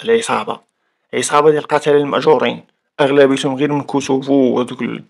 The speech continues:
المهم كل واحد من يوغوسلافيا، كل واحد من، ومسمين ملائكة الموت، مسمين ملائكة الموت. يعني صافي كيوقف على الإنسان كيصفي عليه قاتل مأجور، هو كيتخلص في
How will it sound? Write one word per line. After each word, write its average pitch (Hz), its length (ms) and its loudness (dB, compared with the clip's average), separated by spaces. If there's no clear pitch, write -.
المهم 175 200 0
كل 151 240 -2
واحد 131 320 0
من 123 260 -4
يوغوسلافيا، - 880 -4
كل 123 180 -2
واحد 117 320 -2
من، 107 160 -10
ومسمين 165 840 2
ملائكة 170 540 2
الموت، - 360 -6
مسمين 156 420 -2
ملائكة 135 460 0
الموت. 107 680 -2
يعني 120 460 -4
صافي - 380 -4
كيوقف - 680 -4
على 123 100 -4
الإنسان 131 440 0
كيصفي 127 580 -2
عليه 131 380 2
قاتل 123 320 -6
مأجور، 123 400 0
هو 110 180 -4
كيتخلص 120 680 -6
في 117 380 -4